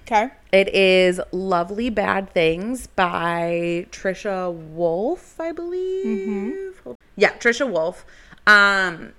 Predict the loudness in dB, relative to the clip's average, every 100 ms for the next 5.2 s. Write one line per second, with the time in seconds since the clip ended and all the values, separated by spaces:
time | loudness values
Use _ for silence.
0 | _ -2 0 0 0 -2 0 -2 -2 -2
1 | -2 -4 -8 -10 -10 -14 -16 -18 -18 _
2 | -4 2 4 6 4 4 2 -4 -20 -16
3 | -16 4 6 6 6 8 8 6 4 0
4 | 0 0 0 2 4 4 2 0 -6 -14
5 | -16